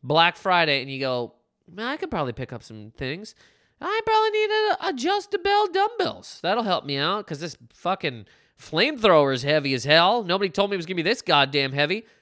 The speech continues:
You see a guy, right? He's wearing a tank top. He's got short shorts, flops on. This guy is glistening, and you can see that he's saying to himself,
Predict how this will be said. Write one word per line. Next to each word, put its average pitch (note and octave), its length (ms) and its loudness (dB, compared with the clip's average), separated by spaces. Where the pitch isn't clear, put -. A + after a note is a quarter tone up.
You A#2 220 -2
see B2 720 -8
a B2+ 160 -10
guy, G2+ 680 -16
right? A#2 360 -6
He's C3+ 240 -10
wearing A2+ 200 -6
a F2 40 -18
tank A#2+ 420 -8
top. A2 420 -4
He's C#3+ 140 -18
got F#2+ 200 -10
short - 460 -4
shorts, A#2+ 540 -6
flops G#2+ 720 -6
on. G#2+ 280 -6
This D#3 180 -6
guy C3 400 0
is A2+ 120 -10
glistening, A#2+ 640 -6
and B2 120 -10
you A#2+ 80 -10
can A#2+ 140 -8
see F#3 400 -2
that A#2 120 -4
he's D3+ 260 -4
saying D3+ 260 -2
to D3+ 80 -8
himself, B2 500 -8